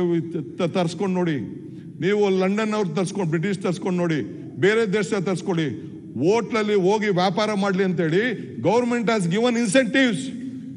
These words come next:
ನಾಲ್ಕು ತಿಂಗಳು, ಐದು ತಿಂಗಳು, ಆರು ತಿಂಗಳದು private ಅವ್ರು ದುಡ್ಡು ಕೊಟ್ಟಿದ್ದಾರೆ, Private ಅವ್ರು ದುಡ್ಡು ಕೊಟ್ಟಿದ್ದಾರೆ, ಕೊಟ್ಬಿಟ್ಟು ಸಹಾಯ ಮಾಡಿದ್ದಾರೆ. ಈ ದೇಶದಲ್ಲಿ ಏನ್ ಮಾಡಿದ್ದಾರೆ?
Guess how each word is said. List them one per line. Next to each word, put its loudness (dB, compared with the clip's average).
ನಾಲ್ಕು 2
ತಿಂಗಳು, 2
ಐದು -2
ತಿಂಗಳು, 2
ಆರು 2
ತಿಂಗಳದು 0
private 2
ಅವ್ರು 2
ದುಡ್ಡು -4
ಕೊಟ್ಟಿದ್ದಾರೆ, 0
Private 2
ಅವ್ರು 0
ದುಡ್ಡು -2
ಕೊಟ್ಟಿದ್ದಾರೆ, 0
ಕೊಟ್ಬಿಟ್ಟು -2
ಸಹಾಯ 0
ಮಾಡಿದ್ದಾರೆ. -2
ಈ -2
ದೇಶದಲ್ಲಿ 0
ಏನ್ -2
ಮಾಡಿದ್ದಾರೆ? -6